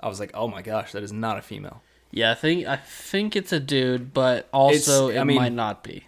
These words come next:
Speaker 1: it sounds like a dude though, right? Mist.
Speaker 2: I, yeah, m-, I, 'cause I did the same thing initially, 'cause when I first saw him, I was like, "All right, we got three girls, three dudes." And then after meeting all of them, I was like, "All right, I believe the count is a four-to-two ratio."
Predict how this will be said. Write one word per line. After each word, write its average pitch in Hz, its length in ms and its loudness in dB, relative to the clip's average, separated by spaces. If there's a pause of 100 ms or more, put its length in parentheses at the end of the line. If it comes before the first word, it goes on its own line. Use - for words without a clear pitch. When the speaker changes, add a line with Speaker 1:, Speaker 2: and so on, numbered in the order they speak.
(240)
Speaker 1:
it 127 140 0
sounds 156 300 8
like 101 120 -4
a 98 60 -6
dude 95 200 -8
though, 95 120 -8
right? 110 260 -2 (460)
Mist. 120 480 -4 (140)
Speaker 2:
I, 165 220 12
yeah, 143 420 4
m-, 151 320 -6
I, 156 260 6
'cause 151 180 -2
I 151 80 8
did 151 140 2
the 143 80 -2
same 151 300 2
thing 151 260 2
initially, 147 500 0
'cause 165 200 -6
when 151 100 4
I 139 40 2
first 156 280 4
saw 175 180 4
him, 143 80 4
I 135 60 2
was 127 100 0
like, 127 120 0
"All 127 60 0
right, 117 120 0
we 120 80 -4
got 113 180 -2
three 110 180 -8
girls, 110 280 -6
three 110 100 -8
dudes." 107 200 -8
And 127 180 -2
then 131 100 0
after 127 320 -2
meeting 127 440 0
all 123 180 2
of 123 80 -2
them, 123 140 -4
I 113 80 -2
was 110 120 -10
like, 117 80 -14
"All 117 80 -4
right, 107 120 -2
I - 20 -6
believe 113 320 -6
the - 60 -16
count 113 320 -6
is 110 100 -8
a 104 60 -12
four-to-two 120 960 -2
ratio." 143 600 0